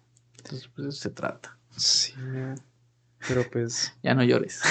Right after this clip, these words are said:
Speaker 2: ya, ya no lloro. <laughs> No, es, es que me hiciste recordar de qué, con qué cosas yo me he quedado.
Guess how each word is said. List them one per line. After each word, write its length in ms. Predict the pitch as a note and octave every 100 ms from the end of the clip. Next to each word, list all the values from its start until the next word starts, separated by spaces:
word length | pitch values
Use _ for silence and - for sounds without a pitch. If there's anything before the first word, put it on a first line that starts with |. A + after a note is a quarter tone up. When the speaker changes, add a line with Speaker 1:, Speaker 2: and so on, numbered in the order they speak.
| - -
Speaker 2:
ya, 220 | C#3+ C#3+ C#3+
ya 160 | C3+
no 100 | C#3
lloro. 300 | C3+ C3 - -
<laughs> 1900 | - D#3 - D#3+ D#3+ E3 - E3 C#4 F4 - - - E4 - G#3+ G#3+ F4
No, 320 | E3 E3 F3 D#3+
es, 260 | C3 -
es 120 | C#3+
que 80 | D3+
me 60 | D3
hiciste 240 | - D#3
recordar 380 | D3+ C3+ B2+ C3
de 200 | C3+ B2+
qué, 140 | - C3
con 260 | - C3+
qué 120 | B2+ B2
cosas 280 | C3+ C3 C3
yo 140 | B2+
me 100 | B2
he 20 |
quedado. 520 | A#2+ B2 A#2+ B2 B2